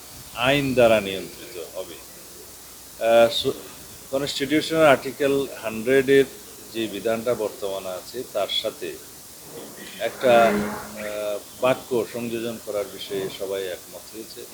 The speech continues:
এই যে, "তবে রাষ্ট্রপতির এই ক্ষমতা সংসদে প্রণীত আইনের দ্বারা পরিচালিত হইবে", এই লাইনটা সংযোজন করার বিষয়ে একমত হয়েছে। এবং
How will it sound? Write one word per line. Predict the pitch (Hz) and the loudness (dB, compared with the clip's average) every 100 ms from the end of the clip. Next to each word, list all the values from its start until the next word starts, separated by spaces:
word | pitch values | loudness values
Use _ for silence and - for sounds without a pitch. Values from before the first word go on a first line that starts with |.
| - - - - - - - - - - - 107 | -18 -18 -18 -18 -18 -18 -18 -18 -18 -18 -10 -8
এই | |
যে, | 104 110 107 - - | -4 -4 -4 -8 0
"তবে | 151 151 147 131 92 - - - - | 8 10 12 10 10 2 -14 -16 -10
রাষ্ট্রপতির | 120 123 - 131 113 101 110 | -2 -2 -2 -6 -6 -4 -4
এই | 107 | -4
ক্ষমতা | - 123 117 110 104 92 - | -4 -4 -4 -2 -2 -2 -6
সংসদে | 123 123 113 107 101 107 98 | -6 -6 -6 -8 -4 -4 -4
প্রণীত | 117 107 95 104 | -6 -6 -6 -6
আইনের | 95 95 101 98 90 - | -6 -6 -6 -8 -10 -6
দ্বারা | 95 104 127 123 | -4 -2 -4 -6
পরিচালিত | 117 98 107 90 - 82 90 | -10 -6 -6 -6 -10 -10 -10
হইবে", | 90 73 - - - - - - | -10 -12 -16 -18 -18 -18 -18 -12
এই | 120 123 | -2 0
লাইনটা | 107 101 95 - 123 | 2 0 -2 -6 -8
সংযোজন | 117 98 87 90 87 87 | -8 -12 -10 -8 -8 -8
করার | 90 90 | -10 -10
বিষয়ে | - 92 | -10 -10
একমত | 82 - 76 73 | -10 -12 -18 -16
হয়েছে। | 85 - - - - - - - - - | -16 -16 -18 -18 -18 -18 -18 -18 -12 -4
এবং | 120 143 | -2 -2